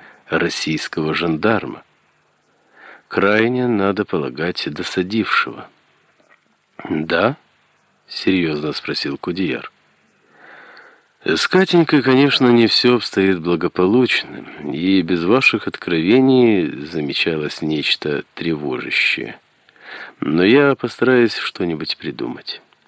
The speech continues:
Не судите ее слишком строго. Бедной девочке многое пришлось вынести. В общем, не забивайте себе этим голову. У меня к вам серьезный разговор, скорее даже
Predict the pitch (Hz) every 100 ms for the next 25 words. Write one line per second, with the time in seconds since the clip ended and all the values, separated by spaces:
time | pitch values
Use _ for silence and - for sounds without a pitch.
0 | _ _ _ - 139 165 160 175 160 147
1 | - 78 73 - 78 78 - 71 - -
2 | 80 76 65 - _ _ _ - 76 123
3 | 120 104 87 80 110 98 - - 80 71
4 | 78 104 101 67 - - - 60 - 71
5 | 71 69 - - - - _ _ _ _
6 | _ _ _ 131 - 117 104 95 - -
7 | _ - - - - - - 127 160 147
8 | 131 135 151 151 - 87 - 67 90 98
9 | 80 71 67 64 65 57 - - - -
10 | _ _ _ _ - _ _ _ _ _
11 | _ _ - 117 113 123 107 107 101 -
12 | 104 104 92 92 90 87 90 104 90 65
13 | 104 - - - - - - 92 90 90
14 | 87 87 82 87